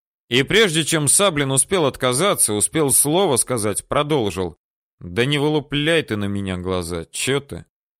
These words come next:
Я ж тебе не предлагаю из реестра выписаться.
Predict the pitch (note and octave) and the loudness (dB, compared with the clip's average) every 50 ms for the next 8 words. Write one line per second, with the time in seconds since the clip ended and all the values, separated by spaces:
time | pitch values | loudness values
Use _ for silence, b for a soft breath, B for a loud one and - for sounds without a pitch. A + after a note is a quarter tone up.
0 | _ _ _ _ _ _ _ _ _ - F#2 G#2 C3 F3+ G3+ - - F3 E3+ F3+ | _ _ _ _ _ _ _ _ _ -8 -2 0 2 2 2 2 0 -2 0 0
1 | G3 F#3 F3 C#3+ E3 E3+ D#3+ E3 E3 E3 F#3 G3 F3 D#3 C3+ A2+ A#2+ B2+ D3 D3+ | 2 2 0 0 0 0 2 2 2 2 2 2 4 4 2 2 2 0 2 2
2 | D3 B2+ - - - A2+ G#2+ A2 G#2+ F2+ - F#2 - - G2 E2+ - - - E2+ | 2 0 0 -2 -2 -2 0 0 -2 -2 -2 -2 -2 -2 -2 -2 -4 -6 -6 -6
3 | D#2 - | -12 -16